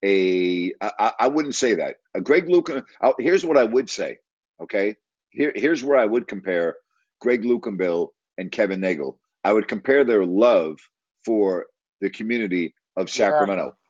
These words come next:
Speaker 2: that's
Speaker 1: I
Speaker 2: what
Speaker 1: would
Speaker 2: I was
Speaker 1: say, I,
Speaker 2: yeah.
Speaker 1: right. Okay. Well, I would compare. Kevin Nagle is all about Sacramento. Kevin
Speaker 2: Right.
Speaker 1: Nagle is like Greg Lukenbill that way. Uh, they are all about doing what's best for Sacramento. And I would say this,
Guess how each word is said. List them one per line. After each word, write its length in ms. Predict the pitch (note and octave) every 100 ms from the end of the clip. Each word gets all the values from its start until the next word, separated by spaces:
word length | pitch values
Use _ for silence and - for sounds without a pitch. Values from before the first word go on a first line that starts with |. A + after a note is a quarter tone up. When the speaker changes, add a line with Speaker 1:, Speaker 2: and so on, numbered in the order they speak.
| -
Speaker 2:
that's 120 | F#3
Speaker 1:
I 80 | G#3+
Speaker 2:
what 80 |
Speaker 1:
would 80 | -
Speaker 2:
I 40 | -
was 80 |
Speaker 1:
say, 280 | C3+ C#3 C3 -
I, 160 | A2+ - -
Speaker 2:
yeah. 100 | C3 A2 _ _ -
Speaker 1:
right. 180 | A2 - _ _ _ -
Okay. 260 | G2 G#2 -
Well, 120 | G2 G#2+
I 60 |
would 180 | C#3 D3+
compare. 380 | - A#2+ C#3+ B2 - _
Kevin 280 | - D#3+ E3
Nagle 300 | D3 C#3 A#2
is 140 | G#2 -
all 220 | B2 C3
about 260 | A#2+ A2 G2+
Sacramento. 640 | A#2+ G2 - F#2 E2 D#2+ _ _ -
Kevin 240 | C#3 C#3
Speaker 2:
Right. 40 | C3+
Speaker 1:
Nagle 480 | A#2+ A2 G#2+ G#2+ - _
is 180 | G#2 G2
like 160 | A2+ G2
Greg 240 | A#2 G#2+
Lukenbill 500 | A#2 A2+ G2+ F#2 E2+
that 220 | E2 D#2
way. 260 | E2 D2+ C2 _ _ _
Uh, 320 | F2+ F2+ F2 E2+ E2+
they 480 | A2 A2 A2+ A2+ A#2 G#2
are 580 | G2 F#2+ F#2 F2+ F2 - _ -
all 240 | B2 C3+
about 380 | A#2+ G#2+ G#2 G2 -
doing 300 | A#2+ A#2 A2+
what's 260 | G2 G2+ - -
best 300 | A2+ G2+ -
for 80 | G2
Sacramento. 600 | - G2+ - G2+ G#2+ F2+
And 100 | F#2+
I 60 | G2+
would 160 | G2+
say 200 | - D3
this, 320 | A#2+ F2+ -